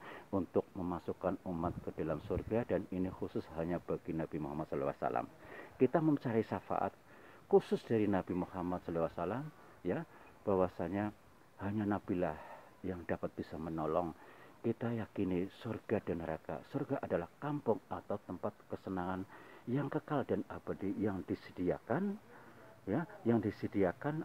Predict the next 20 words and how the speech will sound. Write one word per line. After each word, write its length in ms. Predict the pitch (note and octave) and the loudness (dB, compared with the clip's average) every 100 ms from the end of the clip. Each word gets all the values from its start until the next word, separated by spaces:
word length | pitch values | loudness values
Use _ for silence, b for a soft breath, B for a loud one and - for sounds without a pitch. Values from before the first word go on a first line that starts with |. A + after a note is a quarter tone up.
| - | 0
oleh 160 | F#2+ G#2 | 0 4
Allah 240 | F#2 F#2+ | 4 2
Subhanahu 240 | F2 E2+ D#2+ | 2 0 2
wa 40 | |
taala 160 | E2 C3+ | 0 0
bagi 240 | - G2+ | 0 2
orang-orang 480 | F#2+ F#2+ G2 F2+ A2 | 4 4 0 2 4
yang 80 | G#2+ | 4
beriman 400 | - F2 C3+ C3 | 4 2 2 0
dan 160 | F#2+ E2+ | 0 2
bertakwa. 560 | - D#2+ - D#2+ C#2+ - | 0 0 0 -2 -2 -4
Di 160 | F#2 - | -6 -4
surga 320 | - D3+ C#3 G#2+ | 0 0 4 2
itu 240 | - F2+ - | 2 -2 -2
terdapat 480 | - - E2 E2 - | -8 -6 -4 -4 -6
segala 240 | - F2 D#2 | -2 0 0
kesenangan 480 | - - G#2 B2 B2 | -4 -4 -2 0 2
yang 160 | F#2 | 0
belum 240 | D#2+ E2+ E2 | 0 0 0
pernah 320 | - E2 | 0 -2